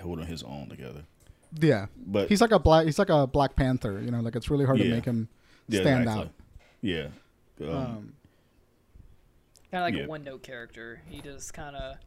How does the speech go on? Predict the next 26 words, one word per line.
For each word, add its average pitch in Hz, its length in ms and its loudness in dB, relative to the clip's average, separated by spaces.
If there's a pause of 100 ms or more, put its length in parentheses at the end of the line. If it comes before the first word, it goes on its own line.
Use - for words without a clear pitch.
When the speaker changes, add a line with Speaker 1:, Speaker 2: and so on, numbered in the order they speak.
(320)
Speaker 1:
He's 127 160 2
meant - 160 2
Speaker 3:
sits - 80 -10
Speaker 1:
to 165 80 -2
be 160 60 0
part 156 40 0
of 156 60 0
Speaker 3:
there 151 100 -2
Speaker 1:
that 147 60 -4
Speaker 3:
and 135 80 -10
then - 200 -6
Speaker 1:
team. 78 100 -12 (640)
Speaker 3:
he's 196 140 -2
like, 196 160 4
he's 208 180 -2
Speaker 1:
Yeah. 202 40 -4
Speaker 3:
like, 190 140 2
I'm 170 140 0
like, 156 280 -4 (120)
"Let 175 200 -12
me, 156 260 -18 (100)
let 170 100 -10
me," 151 200 -16 (500)
<laughs> - 520 -12
he's - 180 -8
like, 190 240 -2